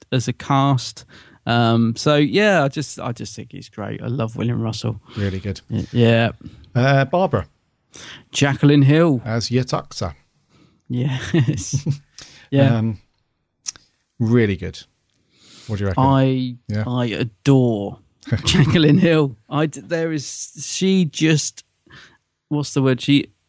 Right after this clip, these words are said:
Speaker 1: not absorbs. What's the opposite of abs-, absorbs? What's the word I'm looking for? She gives off just elegance and, oh, I don't know what it is about Jacqueline Hill, but she's just fantastic.
Speaker 2: Yeah.
Speaker 1: I would just,
Speaker 2: Yeah.
Speaker 1: she's one of those people I would just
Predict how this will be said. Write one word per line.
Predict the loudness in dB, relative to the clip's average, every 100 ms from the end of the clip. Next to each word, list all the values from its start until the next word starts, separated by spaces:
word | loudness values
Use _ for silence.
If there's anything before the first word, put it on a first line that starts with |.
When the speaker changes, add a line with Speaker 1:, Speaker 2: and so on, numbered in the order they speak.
| -2
Speaker 1:
not | -2
absorbs. | -2 0 2 2 2
What's | 0 2
the |
opposite | 2 2 0 0
of |
abs-, | -4 -2
absorbs? | -2 0 4 6 6 2 -6 -8
What's | -6 -2
the | 2
word | 2 2
I'm | 0
looking | 0 0
for? | 0 -2 -6 -20 _ _ -20 -14
She | 0 0
gives | 2 2 2 2
off | 2 2 0 -6 -20 _
just | -8 -4 -4 -6 -18 _ _
elegance | -2 2 2 0 -6 -8 -10 -6
and, | -2 0 -2 -6 -20 _ _ -4
oh, | 0 4 4
I | 2
don't | 2
know | 2
what | 2
it | 2
is | 2 0
about | 0 0
Jacqueline | -2 0 0
Hill, | 0 -2
but | -4
she's | -2 -2
just | -2 -6 -6
fantastic. | -6 -6 -4 -4 -4 -6 -10 -10 -12
Speaker 2:
Yeah. | -12 -8 0
Speaker 1:
I | 4
would | 4 4
just, | 0 -2
Speaker 2:
Yeah. |
Speaker 1:
she's | 0 0
one | 2 2
of |
those | 0 2
people | 2 2 0 -2
I | 0
would | -2
just | -4 -6